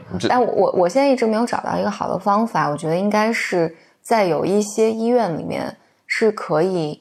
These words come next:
Speaker 2: 做更复杂的检查，能够查出你对哪些食物是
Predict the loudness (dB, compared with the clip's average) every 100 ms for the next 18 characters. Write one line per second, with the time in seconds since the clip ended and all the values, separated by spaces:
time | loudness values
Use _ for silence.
0 | _ -8 0 2 2 0 0 0 -2 -4
1 | -2 -2 -2 -4 -6 -8 -8 -6 -4 -4
2 | 0 0 0 -4 -8 -6 -4 -4 -2 -2
3 | -2 -4 -4 -4 -2 -2 -2 -4 -6 -4
4 | -4